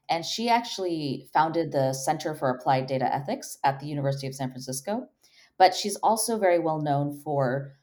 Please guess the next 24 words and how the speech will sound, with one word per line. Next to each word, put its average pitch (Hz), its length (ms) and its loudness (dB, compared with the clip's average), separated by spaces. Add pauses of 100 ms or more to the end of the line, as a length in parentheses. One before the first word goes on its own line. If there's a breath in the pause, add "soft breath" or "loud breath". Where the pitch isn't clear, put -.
(120)
uh, 135 240 2
Fast 185 540 0
A 151 120 0
I, 107 460 2 (300)
which 160 200 -4
is 135 340 0 (220)
make 175 440 0 (400)
ne-, 165 180 0 (160)
uh, 151 220 6
neural 156 240 2
networks 139 440 -2 (320)
uncool, 156 840 -2
right? 127 180 2
Which 147 140 -2
is 160 100 -4
to 165 80 -6
say, 139 360 0 (440 soft breath)
take 214 260 0
away 175 460 8
this, 151 260 0
like, 143 240 2
black 147 300 4
box 139 340 6
of, 143 100 0